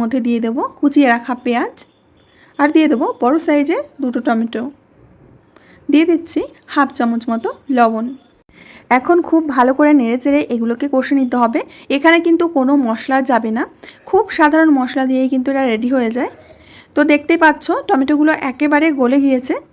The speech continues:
এখন এর মধ্যে দিয়ে দেব কাশ্মীরি লাল লঙ্কার গুঁড়ো, হাফ চামচ মতো চিনি। এবার এগুলোকেও খুব ভালো করে মিশিয়ে নেব। এখন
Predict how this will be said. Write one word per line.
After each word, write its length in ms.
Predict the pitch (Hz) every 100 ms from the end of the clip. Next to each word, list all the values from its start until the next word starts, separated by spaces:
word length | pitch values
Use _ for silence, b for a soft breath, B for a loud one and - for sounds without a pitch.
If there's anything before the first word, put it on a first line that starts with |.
| -
এখন 140 | 269 302
এর 60 | 285
মধ্যে 180 | 269 285
দিয়ে 120 | 269 226
দেব 120 | 226 285 339
কাশ্মীরি 400 | 294 294 311 311 302
লাল 120 | 233 226
লঙ্কার 300 | 226 240 233 240
গুঁড়ো, 200 | 233 311 - _ B B B B
হাফ 160 | 320 311 311
চামচ 260 | 320 320 330
মতো 160 | 311 330 320
চিনি। 300 | 262 220 254 571 _ _ b b b b 311
এবার 220 | 320 294 539 -
এগুলোকেও 440 | 254 294 302 302 339 330
খুব 100 | 302 269
ভালো 160 | 240 233
করে 140 | 240 226
মিশিয়ে 280 | 226 - 254 226
নেব। 160 | 226 330 622 - _ _ _ _ _ _ _ _ - - - - - _ - - - B B B 277
এখন 200 | 285 339